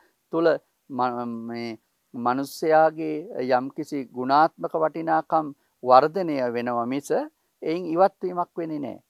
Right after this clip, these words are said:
දැන් ගත්තොත් එහෙම පංචශීල ප්‍රතිපදාව අනුගමනය කරනවා කියලා කියන්නේ මේ මුළු මහත් විශ්වයේම, මුළු මහත්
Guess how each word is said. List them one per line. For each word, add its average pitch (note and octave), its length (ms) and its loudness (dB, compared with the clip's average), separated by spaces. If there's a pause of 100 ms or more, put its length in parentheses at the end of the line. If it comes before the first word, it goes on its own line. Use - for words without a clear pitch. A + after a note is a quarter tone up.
(120)
දැන් B2 280 -10
ගත්තොත් A#2+ 460 -4
එහෙම C#3 180 -4 (540)
පංචශීල E3 540 2
ප්‍රතිපදාව F3+ 640 2 (140)
අනුගමනය D#3+ 540 -2
කරනවා F3+ 340 -6
කියලා F#3 200 -8
කියන්නේ G3+ 260 -6
මේ F#3 180 -10 (360)
මුළු C#3 300 -4
මහත් F3+ 360 0 (260)
විශ්වයේම, C#3 960 -2 (200)
මුළු C3 240 -8
මහත් F3+ 380 -4